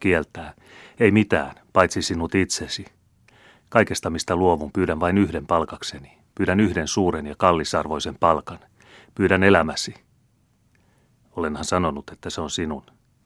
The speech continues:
Hetken lupauksia vain. Tiedätkö myöskin, mitä olet sanonut? Olethan vain kahdeksantoistavuotias.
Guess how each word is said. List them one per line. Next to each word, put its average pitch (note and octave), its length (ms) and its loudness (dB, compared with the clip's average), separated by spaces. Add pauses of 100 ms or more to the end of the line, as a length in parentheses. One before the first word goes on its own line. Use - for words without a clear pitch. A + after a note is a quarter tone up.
(720)
Hetken G2 320 0
lupauksia D#2+ 600 -2
vain. D2+ 240 -4 (460)
Tiedätkö G#2 340 4
myöskin, G#2 320 2
mitä E2 200 -2
olet D#2+ 180 -4
sanonut? D2+ 520 -6 (300)
Olethan F#2 320 2
vain F#2+ 140 6
kahdeksantoistavuotias. F2 1300 0